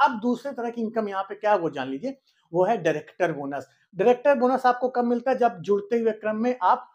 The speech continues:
फ़ोर थाउजेंड पीवी, लगभग, लगभग दो लाख रुपए का बिजनेस आप कर लेते हैं जुड़ते हुए क्रम में, आप या आपकी टीम, दोनों लोग जुड़ते हुए क्रम में जब लगभग, लगभग दो लाख रुपए का बिजनेस कर लेते हैं तो आप मोदी केयर के डायरेक्टर बन जाते हैं।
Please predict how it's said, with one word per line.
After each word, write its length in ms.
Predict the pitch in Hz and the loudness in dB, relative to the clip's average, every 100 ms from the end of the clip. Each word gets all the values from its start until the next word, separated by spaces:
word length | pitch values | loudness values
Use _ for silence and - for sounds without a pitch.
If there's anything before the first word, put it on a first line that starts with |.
| _ _ | _ _
फ़ोर 280 | 233 247 262 233 | 6 6 6 4
थाउजेंड 280 | 214 208 202 | 2 4 0
पीवी, 280 | 196 180 175 165 _ - | -4 -4 -6 -8 _ -2
लगभग, 480 | 240 269 233 285 262 | 2 2 4 2 4
लगभग 420 | 262 247 247 247 185 | 0 0 0 -2 2
दो 200 | 220 247 | 6 8
लाख 300 | 226 226 226 | 6 4 2
रुपए 240 | 214 220 | -6 -6
का 140 | 214 226 160 | -4 -6 -4
बिजनेस 380 | 175 170 202 214 | -6 -6 -8 -4
आप 220 | 185 185 - | -2 -2 -2
कर 100 | 180 | -2
लेते 300 | 170 170 170 | -2 -2 0
हैं 100 | 220 | 4
जुड़ते 280 | 196 220 254 | 4 6 6
हुए 140 | 220 | 6
क्रम 180 | 208 175 | 4 -2
में, 180 | 165 160 | -4 -2
आप 260 | 165 185 294 254 | 2 4 2 -2
या 120 | - | 0
आपकी 360 | 170 175 - 190 | 0 0 -6 -8
टीम, 260 | 190 165 - _ _ 156 | -6 -6 -8 _ _ 2
दोनों 360 | 180 214 254 | 4 6 6
लोग 240 | 233 247 175 | 6 6 6
जुड़ते 280 | 196 202 240 | 2 4 2
हुए 140 | 226 | 2
क्रम 240 | 214 196 196 | 0 -6 -6
में 240 | 220 302 - _ _ | -4 -4 -6 _ _
जब 160 | 202 202 | 2 4
लगभग, 360 | 226 214 269 | 2 4 2
लगभग 280 | 247 214 226 | 2 2 0
दो 160 | 190 208 | 4 6
लाख 220 | 208 208 | 6 4
रुपए 180 | 208 214 | 2 0
का 120 | 208 | 2
बिजनेस 320 | 175 180 202 - | 0 0 -2 0
कर 100 | 190 | 2
लेते 260 | 190 196 | 2 0
हैं 80 | 220 | 0
तो 60 | 196 | 2
आप 140 | 180 | 0
मोदी 220 | 180 170 180 | -2 -10 -8
केयर 160 | 180 | -6
के 100 | 185 | -4
डायरेक्टर 360 | 175 175 - 190 | -4 -4 -2 -2
बन 160 | 180 170 | -2 -2
जाते 280 | 165 190 190 | -4 -4 -6
हैं। 220 | 247 | -6